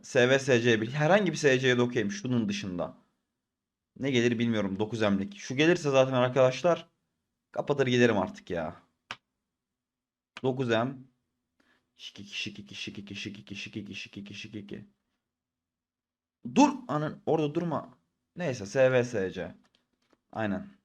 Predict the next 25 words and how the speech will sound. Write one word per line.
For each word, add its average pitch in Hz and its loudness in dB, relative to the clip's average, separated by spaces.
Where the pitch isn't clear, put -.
Üç - -14
tane. 104 -4
Like 156 10
atan 165 2
herkese 147 6
teşekkürler. 135 0
Bir 147 0
sonraki 165 4
like 156 10
sınırımız 156 0
bin 151 4
beş 143 10
yüz 117 -2
arkadaşlar. 123 4
Batmak 131 4
istemiyorum. 131 0
Bin 160 2
beş 143 4
yüz 127 -8
gelirse 123 2
çeviririm 104 0
sonraki 101 0
bölümde. 104 0
Şimdilik 151 -2
devam. 113 6